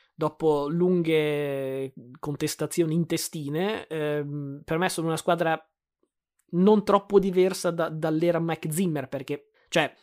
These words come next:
magari quest'anno sono un po' meglio in attacco, ma un po' peggio in difesa, e già l'anno scorso non erano per niente forti in difesa, specie la secondaria. Se il duo Hunter Smith in difesa regge,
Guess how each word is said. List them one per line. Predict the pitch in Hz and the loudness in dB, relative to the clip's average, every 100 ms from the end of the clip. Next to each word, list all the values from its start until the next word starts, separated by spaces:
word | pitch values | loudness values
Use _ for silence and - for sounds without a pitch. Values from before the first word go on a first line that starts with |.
| - - | -20 -4
magari | 156 208 226 | 4 4 4
quest'anno | 180 220 | 2 4
sono | 220 180 | 4 4
un | 180 175 | 4 2
po' | - 190 | 4 4
meglio | 202 208 | 6 4
in | 190 | 2
attacco, | 190 196 196 - 196 | 0 -2 -2 -2 0
ma | 156 | 0
un | 156 | -2
po' | 151 | -2
peggio | 147 139 | -4 -4
in | 135 | -8
difesa, | 131 127 113 120 - | -8 -10 -10 -12 -10
e | 156 | -6
già | 151 | -4
l'anno | 143 | -4
scorso | 131 156 127 | -4 -6 -6
non | 123 | -10
erano | 123 123 120 - | -12 -12 -12 -10
per | - 127 | -8 -6
niente | 139 120 | -8 -10
forti | - 131 131 | -8 -8 -8
in | 127 | -12
difesa, | 127 156 139 | -6 -6 -6
specie | - 147 139 | -8 -8 -6
la | |
secondaria. | 131 135 139 139 127 117 117 - _ _ _ _ _ _ | -8 -6 -6 -4 -4 -6 -10 -14 _ _ _ _ _ _
Se | - - - - - | -8 -4 -4 -4 4
il | 190 202 214 214 185 170 | 6 8 4 0 0 2
duo | 202 196 185 | 6 8 8
Hunter | 175 185 185 - 175 165 165 160 160 | 8 4 2 2 2 4 2 2 0
Smith | 156 165 180 175 - 151 | 0 0 0 -2 -4 -4
in | - 175 | -2 0
difesa | 165 - 180 170 160 143 | 0 2 4 4 2 0
regge, | 156 226 202 196 240 262 - | 2 2 0 2 4 4 -2